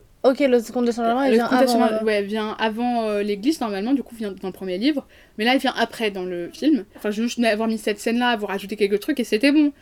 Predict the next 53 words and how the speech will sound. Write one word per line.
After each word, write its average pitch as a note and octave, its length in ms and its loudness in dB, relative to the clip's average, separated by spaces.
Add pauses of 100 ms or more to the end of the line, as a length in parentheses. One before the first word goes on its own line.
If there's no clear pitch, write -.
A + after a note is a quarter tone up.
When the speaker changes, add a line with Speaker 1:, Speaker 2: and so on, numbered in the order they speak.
(180)
Speaker 2:
Mais A3+ 120 2
voilà, A#3+ 220 4 (100)
et A#3 100 2
en B3 120 6
plus, F#4 220 4
du A#3+ 120 0
coup, D#4 120 8
ils A#3+ 120 6
rajoutent B3 380 -2 (240)
donc G#3+ 220 -4 (220)
tout D4+ 200 8
le D4+ 80 10
moment D4 260 8
avec B3 220 0
le B3 60 -2
bal, C#4+ 120 2
enfin, B3+ 140 -2
l'importance C4+ 400 0
du A#3+ 100 -6
bal A#3+ 140 0
de A3+ 60 -4
promo. C#4 420 0 (240)
Qu'est-ce - 180 -10
qu'on A3+ 180 -6
a G3 60 -6
un G3+ 40 -10
peu - 120 -12
rien A3 200 -4
à A#3+ 60 2
Speaker 1:
Ouais, A#3 120 2
Speaker 2:
branler. G3+ 240 -2
Speaker 1:
surtout B3 160 2
à G#3+ 80 4
Londres, A3+ 360 -2
je - 80 -14
pense B3 160 -10
qu'ils - 100 -16
s'en G3 80 -16
foutent, - 300 -14
hein. B3 80 -10 (340)
Speaker 2:
Oui, D#4 120 6
je C4 100 -2
Speaker 1:
On G#3 40 0
n'est - 60 4
Speaker 2:
pense, G#3+ 80 2
Speaker 1:
pas B3 80 6
aux C4+ 40 6
Speaker 2:
après, B3 120 2
Speaker 1:
États-Unis, B3 440 4
Speaker 2:
euh, A3+ 40 -4
Speaker 1:
hein. - 80 -4
Speaker 2:
enfin, A3 180 -4
voilà, C4 320 2